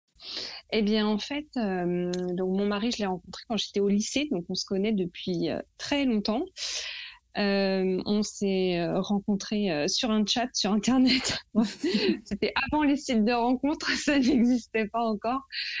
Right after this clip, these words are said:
Et c'était vraiment, euh, enfin, c'était pas du tout dans un objectif pour moi de rencontrer quelqu'un, mais, euh, voilà, c'était les premiers contacts qu'on a eus et on a, on s'est vite rencontrés, euh, en vrai, euh, ap-, après. Et, euh,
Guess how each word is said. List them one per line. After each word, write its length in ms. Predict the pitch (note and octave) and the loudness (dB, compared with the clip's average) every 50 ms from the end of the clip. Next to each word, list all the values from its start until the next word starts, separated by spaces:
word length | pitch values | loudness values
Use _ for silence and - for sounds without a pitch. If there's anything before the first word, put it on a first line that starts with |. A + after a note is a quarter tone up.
| D#4 D4 - | -6 -4 0
Et 220 | - G#3+ A3+ A3 | 2 2 2 2
c'était 360 | A3 - G#3+ G3 - - G#3+ G3+ | 0 0 -4 -4 -2 -2 -2 -2
vraiment, 520 | F#3+ G3 G3+ G3+ G3+ G#3+ A#3 A#3 A3+ G#3 | -2 -2 -2 -2 0 0 0 0 0 0
euh, 160 | F#3 E3+ D#3+ E3+ - | 0 -2 -2 -4 -6
enfin, 120 | - G3 G3 | -8 -10 -10
c'était 180 | - - - G3+ | -8 -8 -8 -4
pas 120 | G#3 G#3 | -2 0
du 160 | F#3 G#3 G#3 | 0 0 -2
tout 120 | - - A3 | -2 0 0
dans 200 | A3 G#3+ F#3 G3 | 0 2 2 2
un 120 | G3+ G3 | 2 0
objectif 520 | G3 F3+ F3 F#3+ G3 - _ - G#3+ - - | 0 0 0 -2 -4 -4 _ -12 -12 -10 -8
pour 160 | - F#3+ F3 | -6 -4 -4
moi 160 | F3+ F3+ F#3+ | -2 -2 -2
de 160 | F#3 D#3 D#3 | -2 0 -2
rencontrer 540 | C#3 C3+ - F#3 F#3 - G3 F#3 - G#3+ G3+ | -2 -2 -2 -4 -4 -4 -6 -4 -2 -4 -4
quelqu'un, 320 | - F3 F3+ G3 - G3+ G3+ | -4 -4 -6 -6 -4 -2 -2
mais, 320 | G3+ F3 D#3 D3+ C#3+ - | 0 0 0 -2 -2 -4
euh, 80 | - - - | -6 -6 -4
voilà, 220 | E3 F3+ D#3+ D3+ G3 | -2 -2 -2 -2 -4
c'était 300 | - - - G#3 - F3+ | -6 -10 -10 -6 -4 -2
les 120 | E3+ E3 | -2 -2
premiers 400 | E3+ - - A3 A3 A3+ A#3 A#3+ | -2 -2 0 0 2 2 0 0
contacts 360 | - - G#3+ G#3 - A3 A3 _ - | 0 -2 -4 -4 -4 -6 -8 _ -4
qu'on 160 | A3+ G#3 G3+ | -2 0 0
a 120 | G3 F3+ | 2 2
eus 140 | G3 G#3+ A3+ | 2 2 2
et 60 | G#3 | 2
on 320 | F3+ E3 D#3+ D#3+ D#3 D3+ D3+ | 0 0 0 -2 -2 -2 -2
a, 140 | C#3+ C#3+ - | -4 -4 -4
on 140 | - F3 | -6 -8
s'est 160 | F3+ - G3 F3+ | -6 -4 -2 -2
vite 160 | G#3 A3 - | -2 -2 -2
rencontrés, 580 | - G#3+ G3 - G3 F#3+ - - G#3+ G#3 F#3+ | -4 -8 -6 -6 -6 -6 -4 -4 -2 -2 -2
euh, 80 | D#3 D#3 - - _ | -2 -4 -6 -6 _
en 180 | - G#3 A3 A3 | -2 0 2 2
vrai, 380 | G#3 A3 G#3 A#3 A3+ A3 G3 | 2 2 2 2 2 0 0
euh, 80 | E3 - - - | -2 -4 -4 -4
ap-, 180 | - G#2 - - - _ - - - - | -4 -4 -6 -8 -12 _ -20 -14 -6 -4
après. 440 | - F#3+ - - - A#3 D#4+ G#4 - _ - - - - - - - - - B3+ - - | -2 -2 -2 0 -2 -2 -2 -2 -6 _ -8 -6 -4 -4 -4 -4 -6 -6 -8 -10 -6 -2
Et, 420 | - A3 A#3 B3+ C4+ C#4+ D4 - | 0 2 4 4 4 4 2 2
euh, 680 | - G#3 G#3 G#3 G3 G3 G3 G3 F#3+ F#3+ F#3+ F#3+ E3+ - | 2 2 2 0 0 0 0 0 -2 -2 -2 -2 -4 -4